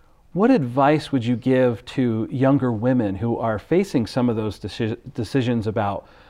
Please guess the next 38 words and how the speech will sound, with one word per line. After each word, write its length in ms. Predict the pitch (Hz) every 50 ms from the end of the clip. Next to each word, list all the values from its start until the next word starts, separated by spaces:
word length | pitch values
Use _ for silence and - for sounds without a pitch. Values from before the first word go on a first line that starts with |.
| _ _ _ -
about 260 | 101 117 107 87 -
missions 720 | 117 123 151 180 185 - - 180 160 151 147 143 135 - -
and 200 | - - 110 110
about 260 | 104 98 98 - -
marriage 480 | 113 120 143 156 165 151 143 139 135 127
and 120 | 123 113
maybe 220 | 113 123 131 131 127
even 220 | 117 104 107 98
graduate 420 | 92 113 123 156 175 160 170 123
school 480 | - - - 160 156 156 151 143 131 110
and, 140 | 101 98 95 - - - - - - _ -
and, 300 | 127 117 110 110 107 - -
you 120 | 135 135
know, 80 | 127 123
those 260 | 113 135 139 131 131
decisions 600 | - 131 113 - - 214 226 202 180 143 131 107
that 140 | 123 117 -
they 120 | 123 117
have, 240 | 113 151 151 127 117
which 160 | 120 117 -
are 80 | 147 139
really 420 | 135 156 220 269 285 240 190 - - - - - - _
significant 840 | - - - 151 139 - 135 131 143 170 165 208 196 196 185 - -
decisions, 800 | - 127 - - - 202 180 147 123 104 98 98 104 - - - -
you 120 | 151 135
know, 80 | 131 120
especially 380 | - - - 214 - - 302
for 180 | - - 160 143
women, 420 | 123 127 151 175 - 123 101 101
that 220 | 107 113 - - -
private 460 | - - 139 139 131 123 120 - -
public 340 | - 143 151 147 131 - -
sphere, 460 | - - - 113 107 101 101 98 - - - - - - - -
I 60 | - 110
think 200 | 165 165 - -
can 160 | - 139 123
feel, 460 | - - - - - 185 175 - -
well, 340 | 127 113 107 101 - -